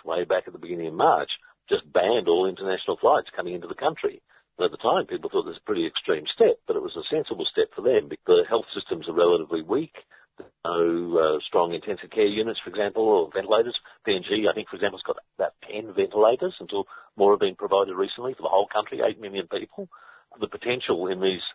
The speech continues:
developing and sometimes least developed countries for the, the impact on the health systems is enormous and terrible. And the safety that,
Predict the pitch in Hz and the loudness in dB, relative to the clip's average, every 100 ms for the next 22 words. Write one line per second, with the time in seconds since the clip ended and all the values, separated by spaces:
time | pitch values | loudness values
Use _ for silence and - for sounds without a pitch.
0 | _ _ _ _ 92 98 98 117 110 95 | _ _ _ _ 4 4 4 -2 -2 -4
1 | - 87 87 76 92 110 - 92 90 82 | -4 -4 -4 -2 -2 -2 -2 0 2 2
2 | - - - 78 71 73 - - 87 - | -2 -8 -6 -8 -8 -12 -6 2 2 2
3 | _ _ _ - 101 90 87 95 85 82 | _ _ _ -4 2 2 2 2 4 4
4 | 80 107 104 98 92 80 107 147 - 92 | 2 -4 -2 -2 -2 0 0 0 -4 -10
5 | - 78 71 85 76 - 98 190 - - | -8 -10 -10 -10 -10 -2 2 2 0 -12
6 | - - 156 185 - - _ - _ _ | -18 0 2 2 0 -8 _ -20 _ _
7 | 101 95 - 123 - 95 85 87 | -2 0 0 -2 -2 -10 -6 -6